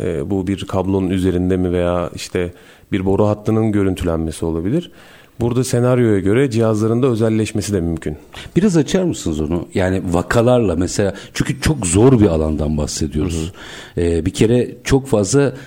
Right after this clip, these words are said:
Speaker 2: sinyalizasyonun dağılma ihtimalinin olduğu,
Speaker 1: Evet.
Speaker 2: e, çok fazla kontrol edilemediği bir alandan bahsediyoruz. O yüzden birazcık teknolojisini, burada nasıl bir metodoloji olduğunu bize açar mısınız?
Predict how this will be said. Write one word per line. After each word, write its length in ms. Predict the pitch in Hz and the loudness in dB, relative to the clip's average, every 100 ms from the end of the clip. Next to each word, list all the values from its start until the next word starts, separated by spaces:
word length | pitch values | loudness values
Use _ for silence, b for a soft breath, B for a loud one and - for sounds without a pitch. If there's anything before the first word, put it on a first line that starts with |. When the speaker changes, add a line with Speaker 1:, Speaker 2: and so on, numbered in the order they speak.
| - | -10
Speaker 2:
sinyalizasyonun 1200 | - 107 104 107 104 110 107 - 123 143 104 90 | -2 2 4 4 2 2 2 2 2 2 2 2
dağılma 400 | 92 101 113 139 | 2 4 4 4
ihtimalinin 680 | - - 98 95 92 95 | 2 0 2 2 2 2
olduğu, 420 | 87 82 78 85 - | 2 0 0 -2 -2
Speaker 1:
Evet. 200 | 95 85 - | -4 -6 -6
Speaker 2:
e, 220 | - 90 87 | -2 0 2
çok 220 | 143 131 | 0 2
fazla 320 | 135 123 131 | 0 0 -2
kontrol 500 | - 110 110 127 131 | 0 0 2 2 4
edilemediği 760 | 120 98 113 117 90 85 78 - | 2 2 4 4 4 2 0 0
bir 80 | 92 | -2
alandan 500 | 80 80 80 80 80 | 0 0 0 -2 -2
bahsediyoruz. 640 | 80 - 90 87 120 151 B B B | -2 -4 -4 -2 -2 -4 B B B
O 120 | - 165 | 0 0
yüzden 400 | 147 165 131 101 | 2 0 0 -2
birazcık 480 | 117 - 196 117 - | -2 2 0 0 -2
teknolojisini, 840 | - 117 - 113 101 - 98 90 90 B B B | -2 0 2 2 2 0 0 0 -2 B B B
burada 480 | 104 120 123 143 127 - | -2 0 4 4 4 0
nasıl 500 | 104 104 135 - 135 | 0 2 2 2 0
bir 280 | 110 104 - - | 0 -2 -4 -4
metodoloji 600 | 90 98 110 104 104 95 | 0 0 2 2 2 2
olduğunu 300 | 104 92 90 | 2 2 0
bize 140 | 85 92 | 0 0
açar 280 | 80 - 80 | 0 0 -2
mısınız? 440 | 76 - - - | -4 -6 -12 -14